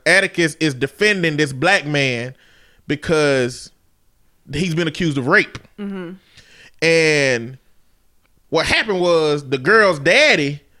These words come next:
Speaker 1: found out that she was putting the moves on the black dude.
Speaker 2: Mm-hmm.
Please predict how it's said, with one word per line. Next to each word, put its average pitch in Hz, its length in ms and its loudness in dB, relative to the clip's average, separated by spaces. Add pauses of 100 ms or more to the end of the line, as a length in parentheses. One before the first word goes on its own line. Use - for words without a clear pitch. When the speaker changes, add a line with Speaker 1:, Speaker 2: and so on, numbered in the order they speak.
Speaker 1:
found 185 420 2
out 175 260 2
that 151 380 0 (1080)
she - 220 0
was 233 160 -2
putting 214 220 -4
the 180 40 -2
moves 180 360 0
on 160 100 0
the 147 80 -4
black 180 300 0
dude. 123 320 -4
Speaker 2:
Mm-hmm. 180 400 -2